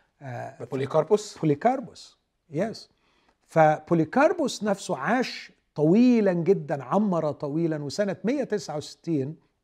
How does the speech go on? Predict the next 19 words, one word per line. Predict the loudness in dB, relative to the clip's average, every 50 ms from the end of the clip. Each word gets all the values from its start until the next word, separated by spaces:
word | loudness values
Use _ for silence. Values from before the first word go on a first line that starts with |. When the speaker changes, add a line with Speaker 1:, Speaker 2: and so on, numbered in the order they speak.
| _ _ _ _ _ _ _ _ _ _ _ _ _ -20 -10 -6
Speaker 1:
وده | 0 0 2 2
مش | 2 2 2 2
وقت | 2 2 0 -2
بعيد | -2 0 0 2 2 0 0 -4 -8 _ 6
قوي | 8 8 8 8 6 4
عن، | 2 0 2 2 2 2 0 -4 _ _ _ _ -4
لأنه | -2 -2 -2 -2
الكلام | 0 2 4 4 4 4
ده | 2 -2
مكتوب | -2 -4 -2 -2 -2 -2 -2 -6
تقريبا | -12 -8 -2 0 0 0 0 -2 -6
ستة | -6 -6 -6 -4 -4 -6
وتسعين. | -6 -6 -6 -2 0 2 2 2 0 -2
Speaker 2:
مم. | -8 -14 -16 -18 -20 -20 _ _ _ _ _ _ -8
Speaker 1:
فأنت | -6 -4 -4 -2 -4
بتتكلم | -6 -4 -2 -2 0 0 0 0
مثلا | 0 -2 -2 -2 -4 -4
في | -4 -8 -8
حدود | -4 -4 -4 -4 -6